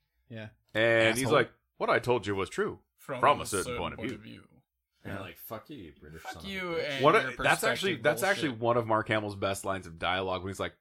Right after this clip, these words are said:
Speaker 2: "From a certain point of view?
Speaker 3: Mm-hmm.
Speaker 2: <laughs> Fuck off." Like,
Speaker 4: Like, really? Shut your face. Fuck you. <laughs>
Speaker 3: Well,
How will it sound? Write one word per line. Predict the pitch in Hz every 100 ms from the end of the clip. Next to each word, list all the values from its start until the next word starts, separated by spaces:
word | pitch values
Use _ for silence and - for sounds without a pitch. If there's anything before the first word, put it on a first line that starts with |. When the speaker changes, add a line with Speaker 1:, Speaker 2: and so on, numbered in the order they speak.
| _
Speaker 2:
"From | _ - 214
a | 110
certain | - 226 233
point | - 247 220
of | 82
view? | 92 160 320 330 _
Speaker 3:
Mm-hmm. | 139 131 107 120 -
Speaker 2:
<laughs> |
Fuck | - 320 240
off." | 220 311 269 98 - -
Like, | 131 220 -
Speaker 4:
Like, | 139 -
really? | 143 147 214 175 135 -
Shut | - 139 98
your | 76
face. | - 78 69 - -
Fuck | 104 -
you. | 73 64 76 151
<laughs> | - 156 _ _ _ _ _
Speaker 3:
Well, | 233